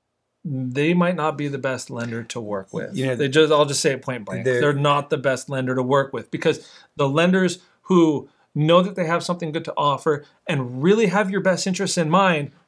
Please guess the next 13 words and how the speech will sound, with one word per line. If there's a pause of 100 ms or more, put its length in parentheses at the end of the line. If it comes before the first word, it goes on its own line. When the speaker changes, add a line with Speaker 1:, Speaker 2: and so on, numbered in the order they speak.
(140)
Speaker 1:
they're
not
gonna
mind
Speaker 2:
No,
Speaker 1:
if
you
Speaker 2:
they,
Speaker 1:
shop
Speaker 2:
uh,
Speaker 1:
them.
They're,
they're,